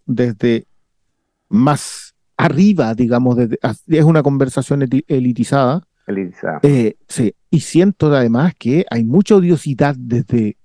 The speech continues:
Speaker 1: desde un lado. Y, y creo que por ahí puede, puede que sea lo, este, este, este, esta consigna de que la esperanza va a vencer el miedo,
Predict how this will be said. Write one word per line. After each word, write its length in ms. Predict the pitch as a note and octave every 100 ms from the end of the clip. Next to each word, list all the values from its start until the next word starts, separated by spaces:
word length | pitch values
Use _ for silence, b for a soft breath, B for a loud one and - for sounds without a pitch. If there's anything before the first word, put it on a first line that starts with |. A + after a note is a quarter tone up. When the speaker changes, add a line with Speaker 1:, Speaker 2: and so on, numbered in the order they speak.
| -
Speaker 1:
desde 440 | A#2 A2+ - G#2
un 200 | G2+ G#2
lado. 220 | G2+ F#2+ - _ _ _ _ _ _ _ _ _ _ -
Y, 440 | A#2+ A2 G#2+ -
y 140 | - A#2
creo 240 | E3+ -
que 100 | D#3+
por 240 | - -
ahí 400 | - C3+ C3 B3
puede, 300 | G#3 G#3 F#3
puede 240 | E3 G#3 G#3
que 100 | G3
sea 180 | A3 G#3
lo, 180 | F#3+
este, 340 | F3+ F3 D#3 G3+
este, 320 | D#3+ - D#3+
este, 640 | - D3 D3+ C#3+ C3 B2 B2+
esta 160 | -
consigna 460 | D3 B2+ - E3+ E3+
de 80 | D3
que 100 | C#3
la 80 | B2
esperanza 560 | - B2 C3+ D#3 D3+
va 80 | C#3
a 20 |
vencer 280 | C3+ A#2 D3
el 120 | C#3+
miedo, 360 | B2 C3+ G#3 C#4